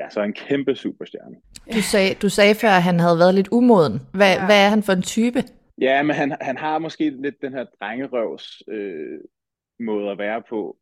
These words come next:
Speaker 1: og, og han har også virkelig taget det her superstjerne til sig. Han, han, øhm, han, man kan godt, han er totalt karismatisk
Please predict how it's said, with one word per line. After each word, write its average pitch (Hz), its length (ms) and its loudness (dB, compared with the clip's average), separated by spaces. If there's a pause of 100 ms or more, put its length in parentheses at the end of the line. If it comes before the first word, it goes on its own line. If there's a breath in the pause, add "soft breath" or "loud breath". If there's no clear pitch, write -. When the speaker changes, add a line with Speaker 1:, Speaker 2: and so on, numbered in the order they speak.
Speaker 1:
og, 95 460 -10
og 107 100 -12
han 107 120 -10
har 110 80 -6
også 120 200 -8
virkelig 131 420 -4 (560)
taget 104 200 -8
det 110 80 -10
her 104 100 -8
superstjerne 110 680 -10
til 147 240 -4
sig. 143 160 -4
Han, 104 300 -10 (100)
han, 104 260 -12
øhm, 87 380 -14 (1000)
han, 113 180 -6
man 110 140 -2
kan 113 100 -2
godt, 120 160 0 (160)
han 117 160 -6
er 110 80 -2
totalt 127 500 -4
karismatisk 110 680 -8